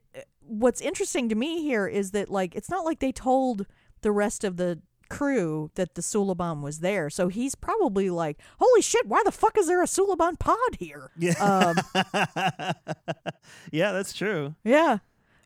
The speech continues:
Speaker 2: I don't know
Speaker 1: So
Speaker 2: if, I don't know if they've caught Travis up on this
Speaker 1: No,
Speaker 2: or not.
Speaker 1: exactly. I mean, as far as I know, it's just T'Pol and Trip. So, so then for some reason they're, you know, they get to the shuttle bay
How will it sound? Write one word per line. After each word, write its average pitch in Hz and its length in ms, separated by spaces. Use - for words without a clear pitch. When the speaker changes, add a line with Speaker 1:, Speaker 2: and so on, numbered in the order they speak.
Speaker 2:
I - 60
don't - 20
know 240 240
Speaker 1:
So - 40
Speaker 2:
if, 160 60
I 160 60
don't 214 80
know 202 80
if - 80
they've 185 200
caught 175 340
Travis 170 440
up 175 180
on 127 160
this 120 320
Speaker 1:
No, 254 340
Speaker 2:
or 196 60
not. 180 40
Speaker 1:
exactly. 202 540
I 202 60
mean, 208 220
as 196 120
far 254 220
as 233 100
I 208 160
know, 190 220
it's 185 180
just - 300
T'Pol 208 500
and 180 180
Trip. - 300
So, 190 580
so 202 300
then 254 380
for 262 160
some 277 200
reason 247 240
they're, 208 340
you 202 140
know, 175 160
they 175 280
get 226 160
to 214 100
the 190 80
shuttle 208 380
bay 151 380